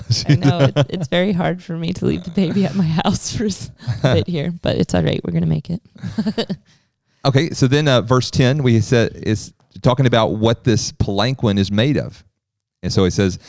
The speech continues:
Speaker 1: "He made its pillars of silver, its support of gold, its seat of purple,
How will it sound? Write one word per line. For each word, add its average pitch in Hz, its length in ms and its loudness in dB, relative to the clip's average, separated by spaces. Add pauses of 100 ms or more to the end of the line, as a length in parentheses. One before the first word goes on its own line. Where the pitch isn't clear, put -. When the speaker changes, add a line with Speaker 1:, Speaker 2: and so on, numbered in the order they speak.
(160)
Speaker 1:
"He 113 140 2
made 107 220 2
its - 160 -4
pillars 139 440 2
of 120 120 0
silver, 123 640 2
its - 180 -2
support 117 540 0
of 92 160 -2
gold, 95 420 2 (320)
its - 180 -4
seat 135 320 2
of 127 160 0
purple, 95 540 -2